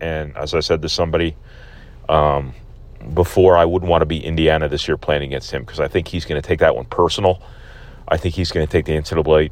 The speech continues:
tournament personal, and I think when he's mad, he's better. And that's the interesting dichotomy about Braden Smith, is that with point guards, you always talk about how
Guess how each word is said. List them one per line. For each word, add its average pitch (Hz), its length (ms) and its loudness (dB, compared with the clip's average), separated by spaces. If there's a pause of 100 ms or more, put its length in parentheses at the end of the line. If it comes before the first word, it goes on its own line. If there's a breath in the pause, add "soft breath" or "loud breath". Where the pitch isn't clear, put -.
tournament 98 420 2
personal, 104 560 2
and 92 100 2
I 78 120 0
think 85 400 -2 (480 soft breath)
when 82 140 0
he's 101 220 0
mad, 95 400 6
he's 82 220 -2
better. 80 560 2
And 82 140 -4
that's 92 260 2
the 95 100 -2
interesting 87 400 -4
dichotomy 78 800 0
about 76 340 0 (580 soft breath)
Braden 90 280 4
Smith, 101 400 4
is 71 140 -6
that 78 220 2
with 76 220 -8
point 117 240 4
guards, 82 360 4
you 85 60 0
always 82 140 -2
talk 82 220 4
about 76 180 2
how 73 280 2